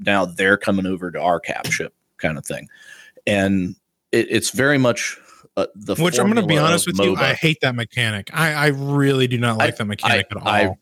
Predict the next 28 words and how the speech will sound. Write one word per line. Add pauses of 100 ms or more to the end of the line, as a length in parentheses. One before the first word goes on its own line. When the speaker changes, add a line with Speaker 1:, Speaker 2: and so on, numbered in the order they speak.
(280)
Speaker 1:
I
do
kinda
think
it's
dumb,
right?
And (280)
whenever
their
ships, (100)
when
it's
not
your
turn
to
attack
their
ships, (380)
their
ships
become,
like,
ten
times
more
deadly.